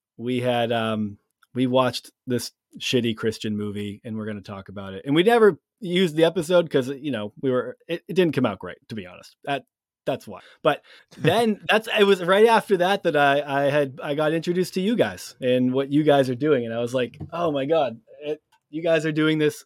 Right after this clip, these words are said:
Speaker 1: so well that we, uh, decided to never revisit the topic."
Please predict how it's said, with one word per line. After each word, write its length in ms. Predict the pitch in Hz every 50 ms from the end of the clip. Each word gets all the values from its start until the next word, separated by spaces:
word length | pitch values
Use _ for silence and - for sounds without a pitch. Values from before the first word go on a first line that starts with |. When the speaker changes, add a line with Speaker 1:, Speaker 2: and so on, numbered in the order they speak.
| _ _
Speaker 1:
so 380 | - - - 165 151 156 156
well 440 | 147 135 139 143 120 104 110 120 - _ _ _ _ _ _ _ -
that 340 | 123 123 123 123 123 123
we, 260 | 123 131 135 135 135 131
uh, 240 | 131 131 131 131 127
decided 560 | 131 139 131 - - 156 147 139 143 143 139
to 80 | - 139
never 260 | 143 139 131 135 135
revisit 380 | 131 139 123 120 117 110 110 -
the 80 | 110
topic." 280 | - - 92 85 _ _